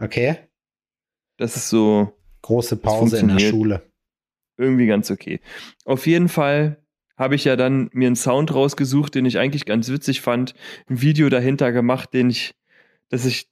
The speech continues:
Speaker 2: äh, von der, von der Arbeit, von der ich glaubte, dass die auch, naja, hat, hat man jetzt auch schon gesehen, aber dachte mir so, ja, okay, gut, postest du die einfach auch noch mit dazu. Und hab die Amerikaner wieder mit ins Boot geholt.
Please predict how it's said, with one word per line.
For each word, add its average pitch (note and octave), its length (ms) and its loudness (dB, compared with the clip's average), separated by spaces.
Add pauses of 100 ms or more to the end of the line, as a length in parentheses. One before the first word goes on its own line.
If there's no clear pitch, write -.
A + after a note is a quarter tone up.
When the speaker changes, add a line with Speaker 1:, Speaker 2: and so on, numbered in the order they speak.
Speaker 2:
äh, - 240 0
von - 260 -2
der, A#2 280 -2
von B2+ 160 0
der A#2 160 0
Arbeit, D#3+ 600 -2 (180)
von C3+ 200 -2
der C3 140 2
ich - 160 -6
glaubte, B2 640 0
dass B2 240 0
die B2+ 360 2 (280)
auch, C#3 340 -2 (880)
naja, G2+ 460 -2
hat, G#2+ 260 -6
hat A2 140 -8
man A2+ 120 0
jetzt A2 160 0
auch A#2 120 -2
schon A#2 160 0
gesehen, G#2 360 2
aber G2+ 300 0 (320)
dachte G2+ 240 -8
mir G#2+ 140 2
so, G2 80 2
ja, F2+ 100 2
okay, G2+ 220 -2
gut, B2+ 320 -4 (240)
postest A#2 400 -4
du A2+ 60 0
die A2 120 2
einfach G#2 200 0
auch F2+ 120 0
noch B2 100 2
mit B2 200 0
dazu. A#2+ 400 -4 (1500)
Und A#2+ 160 -4
hab D3 140 -2
die D#3 100 2
Amerikaner C#3 580 2
wieder A#2 140 4
mit A2+ 160 4
ins A2+ 160 0
Boot A2 260 0
geholt. F#2 560 2